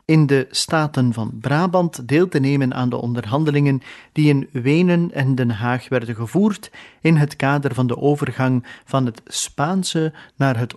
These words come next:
Oostenrijkse regime. Als leider van het bisdom volgde hij in het Jansenistisch conflict formeel de Romeinse koers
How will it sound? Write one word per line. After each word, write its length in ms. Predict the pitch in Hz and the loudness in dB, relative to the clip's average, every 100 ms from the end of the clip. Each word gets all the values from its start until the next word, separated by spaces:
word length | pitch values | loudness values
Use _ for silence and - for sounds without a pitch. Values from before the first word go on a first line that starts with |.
| - | -2
Oostenrijkse 1080 | 147 156 - 127 117 117 139 135 - 123 - | 2 2 0 -4 -2 0 0 -2 -4 -4 -6
regime. 540 | - 117 113 180 143 113 _ _ _ _ _ _ _ _ _ | -6 -6 0 2 2 -2 _ _ _ _ _ _ _ _ _
Als 240 | - 156 156 | -2 0 -2
leider 480 | 143 147 202 220 185 | -2 2 2 2 0
van 160 | 160 | 0
het 100 | 135 | 0
bisdom 480 | 117 117 131 156 170 | 0 -2 0 0 0
volgde 460 | - 127 160 151 143 | -4 -2 -2 0 -2
hij 360 | 127 131 131 - | 0 0 -2 -4
in 180 | 131 123 | -4 -2
het 240 | 127 120 | -4 -6
Jansenistisch 960 | 143 139 147 135 131 135 147 - 127 - | -4 0 0 -2 -2 -2 -6 -8 -8 -6
conflict 540 | 131 131 - 147 147 | -6 -6 0 -2 -2
formeel 400 | - 135 139 139 | -4 0 2 2
de 80 | 127 | 0
Romeinse 540 | 120 113 120 185 - | -2 0 0 0 -2
koers 500 | 180 165 160 151 - | -4 0 0 0 -6